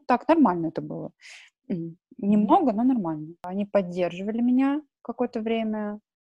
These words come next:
Speaker 1: а потом уже сказали, что всё, Настя, хватит. И где-то, наверное, уже на курсе втором это заканчивалось. Плюс ещё была какая-то сложная ситуация вот с кризисом и прочее. Денег вообще было мало. Я вот щас поняла, что даже несмотря на кризисные ситуации, когда, не знаю, вместо пятнадцати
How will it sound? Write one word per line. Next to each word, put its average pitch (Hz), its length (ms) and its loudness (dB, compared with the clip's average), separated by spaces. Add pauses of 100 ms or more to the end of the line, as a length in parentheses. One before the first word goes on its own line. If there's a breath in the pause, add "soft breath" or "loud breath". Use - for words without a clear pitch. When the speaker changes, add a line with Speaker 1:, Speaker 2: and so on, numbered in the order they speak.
(120)
Speaker 1:
а 180 100 0
потом 294 240 6
уже 269 140 6
сказали, 220 440 2
что - 180 -14
всё, 160 260 -10
Настя, 156 360 -8
хватит. 180 400 -6 (280)
И 170 60 -8
где-то, 196 220 -4
наверное, 180 320 -4
уже 170 140 -12
на 175 100 -8
курсе - 320 -14
втором 196 540 -4 (300)
это 180 200 -10
заканчивалось. 180 680 -6
Плюс 220 200 -6
ещё 214 180 -8
была 208 180 0
какая-то 202 340 -4
сложная 208 680 -6
ситуация 196 500 -6
вот 170 80 -12
с - 60 -20
кризисом 226 600 -2
и 175 40 -18
прочее. 214 420 -8
Денег 185 300 -8
вообще 165 420 -10
было 165 220 -10
мало. 214 420 -2 (460 loud breath)
Я 180 180 0
вот 226 140 -4
щас - 360 -8
поняла, 208 380 0
что - 220 -8
даже 208 280 2
несмотря 202 380 -4
на 190 160 -4
кризисные 196 460 -6
ситуации, 190 480 -6
когда, 175 360 -4
не 170 200 -6
знаю, 170 260 -6
вместо 170 260 -12
пятнадцати 190 440 -6